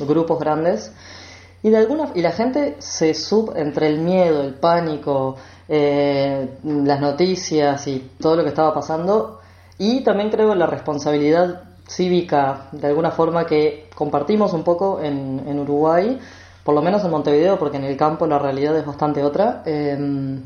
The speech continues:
la gente súper encaró y no veía gente en la calle, no era obligatorio, pero veías que todo el mundo se quedó quieto.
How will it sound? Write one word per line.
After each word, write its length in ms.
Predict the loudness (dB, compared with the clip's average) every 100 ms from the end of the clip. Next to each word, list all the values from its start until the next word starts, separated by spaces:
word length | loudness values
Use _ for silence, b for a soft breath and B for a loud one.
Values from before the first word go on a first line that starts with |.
| -4
la 120 | -2
gente 260 | 0 2 2
súper 260 | 0 0
encaró 560 | 0 0 0 2 0 -6 -8
y 640 | -6 -4 -4 -6 -6 -8 -10 B B B B B B B -20 -20 -20 -8
no 380 | -2 0 4 4
veía 380 | 6 4 4 0
gente 220 | -2 -2
en 40 |
la 120 | 0 4
calle, 600 | 4 2 -2 -2 0 -2
no 80 | 0
era 120 | 2
obligatorio, 520 | 2 2 2 2 2
pero 180 | 2 0
veías 220 | 2 2
que 60 | 2
todo 100 | 0
el 60 | -2
mundo 160 | -2
se 100 | 0
quedó 200 | 0 0
quieto. 400 | 0 0 0 -2